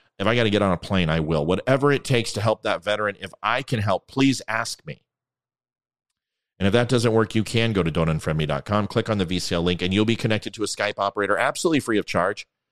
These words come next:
where you can begin the conversation. If you are a civilian and you are not military, they will also help you. They turn no man, woman, or child away.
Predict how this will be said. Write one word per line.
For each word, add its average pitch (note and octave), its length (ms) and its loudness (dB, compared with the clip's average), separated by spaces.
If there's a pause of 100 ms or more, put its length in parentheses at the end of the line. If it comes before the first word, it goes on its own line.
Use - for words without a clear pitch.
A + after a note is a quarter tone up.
(380)
where G2+ 120 0
you G2 240 2
can - 160 -2
begin G2+ 240 0
the F#2+ 60 0
conversation. F2+ 840 -2
If E2 100 -12
you G#2 120 2
are G#2+ 60 4
a G#2 40 0
civilian A2+ 720 2 (480)
and F#2 100 -6
you G2 80 -2
are G2 80 0
not A2 220 0
military, F#2 400 0
they F2 100 0
will E2+ 100 0
also F2+ 380 -2
help D2+ 300 -6
you. D2 80 -8
They D#2 140 -6
turn G2+ 340 0
no C3 380 -2 (260)
man, G2+ 400 -2 (140)
woman, F#2 400 0
or F2 100 -6
child D#2+ 480 -2 (100)
away. D2 400 -4